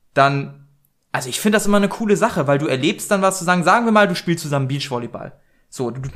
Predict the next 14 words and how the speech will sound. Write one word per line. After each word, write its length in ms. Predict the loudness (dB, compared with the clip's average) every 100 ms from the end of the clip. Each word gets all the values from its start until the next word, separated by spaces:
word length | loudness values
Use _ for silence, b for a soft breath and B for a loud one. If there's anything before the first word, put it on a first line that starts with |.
| -8
triffst 280 | -2 -2 0
dich 120 | -2
irgendwie, 340 | 2 2 2
spielst 300 | 0 -2 -4
zusammen 360 | 0 0 0 -6
Volleyball 580 | 2 4 6 6 6 4
oder 300 | 2 2 2
was 180 | 0 -2
weiß 160 | -4 -2
ich, 220 | -6 -6
irgendwie 340 | -6 -6 -8
Tischtennis, 640 | -6 -4 -4 -4 -4 -4
irgendwie 320 | -2 -2 -2 -2
sowas. 480 | -2 2 0 -2